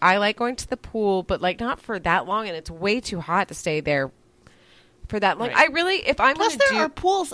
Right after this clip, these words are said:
Speaker 2: elsewhere.
Speaker 1: Yeah, exactly. And if I'm gonna, and I've never been that hot that I'm gonna be like, "Yes, like, like, check out my hot bod and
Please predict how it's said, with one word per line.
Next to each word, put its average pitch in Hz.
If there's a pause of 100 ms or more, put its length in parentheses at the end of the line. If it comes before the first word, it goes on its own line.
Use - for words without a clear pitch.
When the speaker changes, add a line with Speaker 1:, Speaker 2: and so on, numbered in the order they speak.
Speaker 2:
elsewhere. 131 (120)
Speaker 1:
Yeah, 277
exactly. 247
And -
if 285
I'm 339
gonna, 359 (120)
and 285
I've 339
never 349
been 226
that 160
hot 143
that 170
I'm 156
gonna 156
be 156
like, 160
"Yes, 320
like, 240 (240)
like, -
check 302
out 285
my 254
hot 262
bod 226
and 185